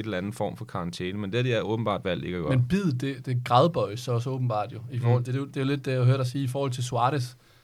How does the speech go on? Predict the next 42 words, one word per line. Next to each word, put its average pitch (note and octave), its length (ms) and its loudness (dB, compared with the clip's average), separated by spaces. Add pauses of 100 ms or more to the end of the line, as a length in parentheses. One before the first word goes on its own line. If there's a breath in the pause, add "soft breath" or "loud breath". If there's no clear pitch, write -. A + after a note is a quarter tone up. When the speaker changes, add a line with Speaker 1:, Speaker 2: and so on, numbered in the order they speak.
(160 soft breath)
Speaker 2:
hvor A#2+ 100 0
der A#2 100 4
var B2 160 6
et B2 120 0
tandsæt C3 460 -2
i, A2+ 260 -8
i B2 80 -6
Chiellini. B2+ 400 4 (160)
Speaker 1:
Ja. E2+ 140 0 (580 soft breath)
Altså, - 140 -4
det A#2 100 2
må A#2 100 6
være A#2 140 6
det, B2 180 4
de D3+ 100 0
har, A#2+ 300 2
øh, G2+ 260 -2
vurderet C#3 500 -2
ud C3 220 -2
fra, B2 340 -4
at A#2+ 200 -4
det A2+ 60 -2
ikke A#2+ 320 0
er G2 200 -2
så, A#2 320 0
øh, G#2 320 0 (480 soft breath)
så A#2 140 -4
stort A#2+ 280 0
et A#2 80 0
overgreb, G#2+ 460 2
så - 100 -12
det G2+ 100 -6
skal G#2 120 -8
give, A2 280 -4
øh, G2+ 260 -2
karantæne. G2 580 -4
Men G2+ 120 -4
det A2+ 80 -4
forstår - 280 -6
jeg F2 60 -6
simpelthen F#2 300 -8
ikke. - 100 -14